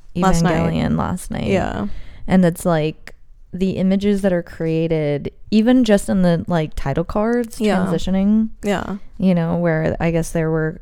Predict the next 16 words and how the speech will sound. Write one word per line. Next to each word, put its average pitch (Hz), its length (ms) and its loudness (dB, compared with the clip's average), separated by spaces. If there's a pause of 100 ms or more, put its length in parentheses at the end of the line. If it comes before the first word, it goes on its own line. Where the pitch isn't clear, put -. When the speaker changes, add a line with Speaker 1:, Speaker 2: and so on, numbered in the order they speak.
Speaker 2:
commercials 170 560 -2
originally, 190 560 0
Speaker 1:
Right. 185 220 2
Speaker 2:
like, - 120 -16 (380)
these 196 260 0
images 196 520 2
are 196 100 0
so 175 540 -2
beautiful 165 520 -6
in 165 120 -6
and 160 120 -4
of 156 160 -8
themselves, 165 720 -6
like, 160 260 -6 (760)
and 202 180 4
the, 185 100 0